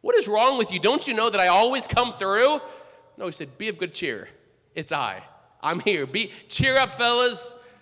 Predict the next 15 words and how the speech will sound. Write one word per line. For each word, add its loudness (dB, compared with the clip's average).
The -6
one 0
who -2
has -2
the -8
power 0
to -8
control -10
the -4
winds -6
is -12
now -4
in -12
the -10
boat -8